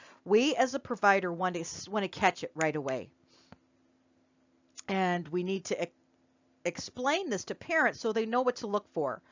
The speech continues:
So I can say to the parents, "When you come back for your next visit,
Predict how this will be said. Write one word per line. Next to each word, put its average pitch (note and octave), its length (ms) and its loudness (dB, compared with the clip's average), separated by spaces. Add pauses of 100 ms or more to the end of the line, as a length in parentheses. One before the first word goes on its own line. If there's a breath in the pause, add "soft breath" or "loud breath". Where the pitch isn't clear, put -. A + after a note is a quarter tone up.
(420 loud breath)
So C4+ 260 6
I C4+ 140 10
can C4 220 -6
say A#3 360 4
to A#3+ 140 -4
the G3+ 100 -2
parents, F#3 600 -2
"When A#3+ 140 -4
you B3 100 -2
come D#4+ 340 0
back A#3+ 300 4
for A#3 80 -6
your F#3+ 180 0
next F3+ 360 -2
visit, F3+ 560 0